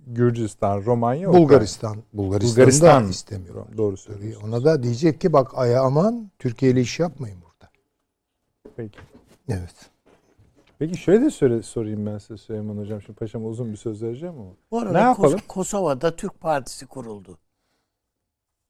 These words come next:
Speaker 3: Seçime de giriyor.
Speaker 1: E, i-, seviniriz.
Speaker 2: Kosova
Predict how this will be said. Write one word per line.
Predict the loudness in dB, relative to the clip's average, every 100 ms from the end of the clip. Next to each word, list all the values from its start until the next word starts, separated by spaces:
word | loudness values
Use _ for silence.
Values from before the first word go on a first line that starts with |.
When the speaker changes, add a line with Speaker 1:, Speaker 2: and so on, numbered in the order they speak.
| _ _ _
Speaker 3:
Seçime | -16 -16 -12 -8
de | -6
giriyor. | -4 -4 -4 -4 -6 -12 _ -20 -18
Speaker 1:
E, |
i-, | -16 -18 -20 _ _ _
seviniriz. | -8 -4 -4 -6 -12 _ _ _ _ _ _ _ _ _ _
Speaker 2:
Kosova | 0 2 6 6 6 0